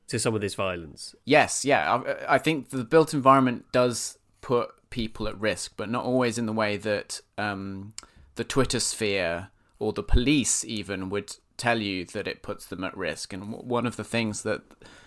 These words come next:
Speaker 2: that Edit statement, th-, this group of feminist designers pointed out, is that often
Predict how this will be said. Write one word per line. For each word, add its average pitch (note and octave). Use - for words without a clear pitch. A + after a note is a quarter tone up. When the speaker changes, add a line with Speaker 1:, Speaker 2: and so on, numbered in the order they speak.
Speaker 2:
that A2
Edit A2+
statement, F2
th-, G#2
this G#2
group A2
of G2+
feminist G2+
designers G2+
pointed G#2
out, C#3
is A2
that A2
often A#2